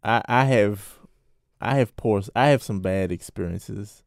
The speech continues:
with Harvey Starr Washington, and I know many people that have. Um, you know, and, and it's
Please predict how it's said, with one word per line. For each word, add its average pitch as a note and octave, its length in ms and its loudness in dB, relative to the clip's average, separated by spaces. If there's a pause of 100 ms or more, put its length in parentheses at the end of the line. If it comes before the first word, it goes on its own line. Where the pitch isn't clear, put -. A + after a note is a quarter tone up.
(680)
with F2+ 160 -8
Harvey F#2+ 300 -2
Starr F2+ 260 -4
Washington, F#2 640 -6
and F2+ 140 -8
I E2 60 -10
know F2+ 200 -2
many F#2 240 -2
people F#2 300 -6
that F2+ 80 -4
have. F2 480 -4 (720)
Um, E2 520 -8 (720)
you F#3 100 -10
know, F2+ 220 -2
and, F#2+ 340 0
and G2+ 260 -4
it's G#2 220 0